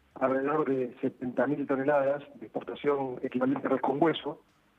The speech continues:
Lo que se lleva acumulado este año son doscientas setenta y nueve mil toneladas, pero en porcentaje es un catorce por ciento más de lo que se exportó el año anterior.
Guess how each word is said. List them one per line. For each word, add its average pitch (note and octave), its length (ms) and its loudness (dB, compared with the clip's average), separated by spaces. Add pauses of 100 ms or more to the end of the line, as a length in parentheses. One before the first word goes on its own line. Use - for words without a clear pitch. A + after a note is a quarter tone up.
(260)
Lo A#2 120 -2
que B2 80 -2
se B2 80 -8
lleva D#3 140 4
acumulado C3+ 340 4
este C#3 160 0
año D3+ 220 0
son C3+ 160 -2
doscientas C3 480 -2
setenta B2 320 0
y B2+ 80 0
nueve C3+ 240 0
mil C#3 180 0
toneladas, C#3 500 0 (440)
pero C3+ 100 2
en B2+ 80 -2
porcentaje C#3+ 640 2 (440)
es - 140 -6
un C#3+ 100 0
catorce D#3 400 2
por C#3 180 -6
ciento C#3+ 260 0
más E3 240 2 (640)
de - 80 -4
lo B2+ 80 2
que B2 80 -2
se C#3+ 80 0
exportó C3 560 2
el D3 60 4
año D3 160 4
anterior. A2 420 -2